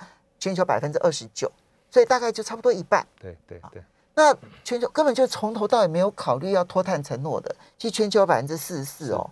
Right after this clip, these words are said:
Speaker 2: 是，是。
Speaker 1: 然后，呃，不知道的百分之五，其实你就可以看到，
Speaker 2: 对。
Speaker 1: 一半正在朝着脱碳努力，一半根本就似乎还不把这件事情当一回事，
Speaker 2: 对，对，对。
Speaker 1: 这是全世界，
Speaker 2: 对，对。
Speaker 1: 对，哈。那全世界最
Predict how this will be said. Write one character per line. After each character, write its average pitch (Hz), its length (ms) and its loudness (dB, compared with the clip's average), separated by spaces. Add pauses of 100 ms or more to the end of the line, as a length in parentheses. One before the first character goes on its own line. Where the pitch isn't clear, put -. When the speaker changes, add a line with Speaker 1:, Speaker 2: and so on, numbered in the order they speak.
Speaker 2:
是， - 160 -20
是。 85 60 -20 (280)
Speaker 1:
然 180 140 4
后， 240 380 8
呃， 170 240 6 (160)
不 - 80 -6
知 - 120 -6
道 240 220 6
的 - 140 2
百 117 160 -2
分 151 120 -6
之 147 140 -6 (120)
五， 120 180 -8
其 - 140 -6
实 254 120 -2
你 180 80 -4
就 202 80 0
可 196 160 -4
以 - 20 0
看 170 160 -4
到， 151 120 4
Speaker 2:
对。 - 60 -10 (460)
Speaker 1:
一 208 120 0
半 247 500 6
正 190 180 -6
在 180 200 2
朝 139 280 -2
着 160 120 0
脱 180 180 2
碳 175 240 -4
努 113 160 -12
力， 135 320 -8 (320)
一 196 100 -2
半 190 400 4 (240)
根 202 200 -4
本 165 200 4 (320)
就 147 320 4 (240)
似 - 220 -2
乎 180 420 -2
还 - 160 -4
不 147 140 0
把 117 140 2
这 170 120 -6
件 160 140 -4
事 151 100 -8
情 143 120 -8
当 151 180 -2
一 156 60 -14
回 110 180 -10
事， 139 320 -4
Speaker 2:
对， - 0 -
对， 90 140 -14
对。 85 100 -20
Speaker 1:
这 233 100 -4
是 220 80 -2
全 160 260 -2
世 165 180 -4
界， 143 320 -2
Speaker 2:
对， 95 160 -12
对。 123 160 -8
Speaker 1:
对， - 80 -8
哈。 - 180 -10 (640)
那 320 160 4 (100)
全 233 180 0
世 262 120 -6
界 254 140 4
最 254 180 -2